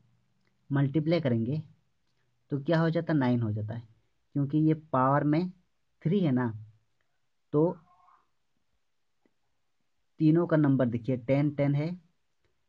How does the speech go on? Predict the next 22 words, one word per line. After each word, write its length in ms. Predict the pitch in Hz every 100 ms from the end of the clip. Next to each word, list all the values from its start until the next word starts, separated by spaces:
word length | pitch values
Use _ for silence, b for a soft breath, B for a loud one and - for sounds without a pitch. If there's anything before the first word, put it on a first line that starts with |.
| _
और 160 | 127 131
पावर 320 | 131 131 143
में 140 | 151 147
कुछ 180 | 143 135
भी 140 | 156
नंबर 340 | 139 117 110
होगा 220 | 107 107 110 - -
तो 100 | 127
क्या 180 | 143
हो 100 | 139
जाता 240 | 139 135 143
है? 140 | 165 -
ऐड 180 | 139 117
हो 60 | 110
जाता 240 | 95 98
है, 120 | 123 - _ _ _ _ _ _ _ _ _ _ _ _ _ _
ठीक 140 | 165 185
है। 120 | 226 - _ _ _ _ _ _ _
तो 80 | 143
क्या 180 | 143 170
हो 140 | 175
गया? 240 | 170 190